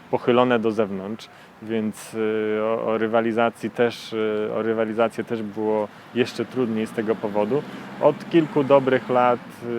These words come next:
yy, jest już przyjęta pewna technika, która się sprawdza. Yy, tory bardzo równe, pozwalające walczyć, oczywiście jeśli zawodnikom się chce, bo, bo tak jak mówiłem wcześniej, nie zawsze tak to wygląda.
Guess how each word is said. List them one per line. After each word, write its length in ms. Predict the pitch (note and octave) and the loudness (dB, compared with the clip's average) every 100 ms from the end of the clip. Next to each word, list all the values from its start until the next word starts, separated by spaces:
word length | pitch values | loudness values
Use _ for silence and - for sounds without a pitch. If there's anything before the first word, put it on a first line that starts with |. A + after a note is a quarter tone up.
| A2+ A2 A2 A2 G#2+ | -2 -2 -2 -2 -4
yy, 60 | G#2+ | -2
jest 340 | A#2 B2 A#2+ B2 | 2 0 0 -6
już 160 | A2 | -6
przyjęta 440 | - B2+ A#2+ A2+ A2+ | -6 -2 -2 -2 -2
pewna 320 | A#2 A2 G#2 | 0 -2 -4
technika, 500 | G2+ - A#2+ A#2+ A2 | -6 -6 -6 -2 -4
która 240 | - G2+ | -2 -8
się 140 | - G2+ | -8 -12
sprawdza. 540 | - A2+ G#2 G#2 G2+ - - - - - | 0 0 0 -4 -4 -8 -20 -20 -14 -6
Yy, 160 | A2 | -6
tory 640 | - B2 A2+ A2 G#2 G#2 G2+ | 2 4 4 4 2 0 2
bardzo 340 | A#2+ A2 G#2 | 2 4 0
równe, 640 | A2 B2+ A2+ A#2 A2 A2 A2 - - - - | 2 0 0 -2 0 -2 -6 -16 -20 -20 -4
pozwalające 720 | A#2+ G#2 B2 B2+ B2+ A#2 B2+ | -4 0 2 4 2 2 0
walczyć, 640 | A#2 A#2 A2 - A2+ G#2 A2+ | 2 2 0 -2 -4 -2 -8
oczywiście 540 | - A2 A2+ - A2 | -6 -6 -6 -6 -6
jeśli 720 | G#2+ G2+ - A2 A2+ B2 A#2 | -6 -6 -8 -6 -6 -6 -6
zawodnikom 600 | G#2+ G#2 G#2+ A2+ G#2+ G#2+ | -6 -4 -2 -2 -4 -6
się 140 | - A2 | -6 -12
chce, 320 | - D3 D3 - - - - - | 0 0 0 -8 -20 -20 -20 -16
bo, 400 | A2+ G#2+ G#2+ G#2+ | -12 -4 -2 0
bo 120 | G#2 | 0
tak 200 | A2 - | -2 -2
jak 120 | A2 | -4
mówiłem 360 | A2 G#2 G#2+ G#2+ | -2 -2 -2 -2
wcześniej, 380 | - A2+ G#2+ G#2 | -4 -6 -4 -4
nie 120 | G#2 | 2
zawsze 320 | B2 B2+ C3+ | 2 2 -4
tak 180 | D3 C#3 | -4 -4
to 100 | D3 | -4
wygląda. 560 | C#3+ C#3 D3 D3 D3+ | -2 -2 -4 0 -2